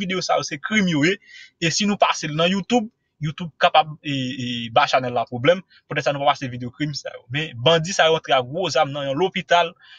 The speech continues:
yo vyole yon pasyen ki te gen swasanndis an. Tande byen, wi? Yon pasyen ki gen swasanndis an, ti granmoun, moun de bandi yo vyole li. Men se, e sa petèt sa m di nou. N ap viv nan yon peyi satanik,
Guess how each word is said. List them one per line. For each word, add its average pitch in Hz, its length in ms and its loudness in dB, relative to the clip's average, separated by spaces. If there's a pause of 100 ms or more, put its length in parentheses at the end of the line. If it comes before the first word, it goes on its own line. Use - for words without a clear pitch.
(100)
yo 147 240 -4
vyole 202 380 -2
yon 190 100 -4
pasyen 175 320 0
ki - 160 -14
te 165 140 -8
gen 165 100 -8
swasanndis 151 640 -2
an. 147 140 -8 (100)
Tande 190 240 0
byen, 185 240 0
wi? - 80 -20 (480)
Yon 196 80 -2
pasyen - 400 2
ki 202 80 -6
gen 190 160 -6
swasanndis 190 560 0
an, 180 160 -4
ti 208 160 -8
granmoun, 196 320 -4 (320)
moun 170 320 -6
de 151 160 -2
bandi 160 400 0
yo 151 80 -4
vyole 147 480 -4
li. 110 80 -12 (400)
Men 196 160 2
se, 262 160 6
e 240 80 2
sa 233 160 4
petèt 202 240 2
sa 160 80 2
m 147 80 -4
di 202 80 0
nou. 135 160 -6 (880)
N 156 160 2
ap 202 160 4
viv 208 160 0
nan 233 140 2
yon - 100 -18
peyi 214 160 2
satanik, 214 800 2